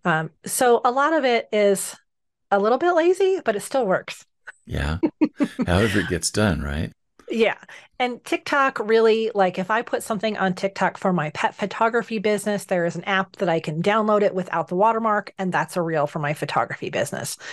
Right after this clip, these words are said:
Speaker 2: Yeah.
Speaker 1: My other TikTok is just my random thoughts. That's my only personal, I only have, like, two personal social medias, and that's one of
Speaker 2: Yeah.
Speaker 1: them. <laughs> So, yeah.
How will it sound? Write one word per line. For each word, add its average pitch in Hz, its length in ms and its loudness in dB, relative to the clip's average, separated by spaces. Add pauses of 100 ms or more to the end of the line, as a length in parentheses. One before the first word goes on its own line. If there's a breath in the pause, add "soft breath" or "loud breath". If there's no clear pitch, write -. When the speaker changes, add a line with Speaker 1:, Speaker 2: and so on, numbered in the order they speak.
(180 loud breath)
Speaker 2:
Yeah. 71 140 -6
Speaker 1:
My 190 220 4
other 226 220 4
TikTok 208 500 -2
is 185 160 -2
just 185 240 -2
my 185 120 0
random 156 360 0
thoughts. - 320 -2
That's 175 200 -2
my 165 240 0
only 214 280 2
personal, 175 760 0 (680 loud breath)
I 220 40 0
only 247 140 4
have, 220 100 0
like, 196 160 0
two 220 180 -6
personal 185 420 -2
social 151 300 -4
medias, 147 380 2 (120)
and 196 100 2
that's 180 180 0
one 127 140 -4
of 78 60 0
Speaker 2:
Yeah. 143 100 2
Speaker 1:
them. - 800 0
<laughs> - 40 -20
So, 165 400 0 (200)
yeah. 180 240 0